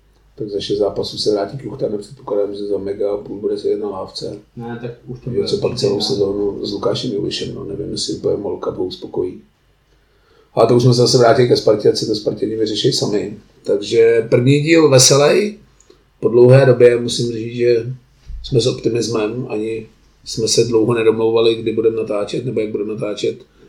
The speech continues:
Speaker 1: což v té depresi z loňské sezóny vždycky byl strašný problém, takže teď to bylo dobrý. Jsme teda plní očekávání a v sobotu očekávám plný dům na Bohemce. Asi výsledek z Jablonce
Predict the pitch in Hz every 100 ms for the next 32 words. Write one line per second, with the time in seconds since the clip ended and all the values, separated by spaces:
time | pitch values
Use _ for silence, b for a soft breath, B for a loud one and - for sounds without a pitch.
0 | b - - - 123 117 - 117 - 117
1 | 110 107 - 104 113 104 107 107 101 107
2 | 113 110 113 113 123 110 104 90 104 101
3 | 104 101 107 - - 98 107 95 92 90
4 | - _ _ B B B B B - 135
5 | 127 123 120 127 120 123 123 117 123 120
6 | 120 120 123 143 175 151 - 123 123 131
7 | 120 127 123 120 123 120 123 117 104 117
8 | 110 107 110 110 - - - _ - 127
9 | 120 107 104 113 107 107 104 120 120 113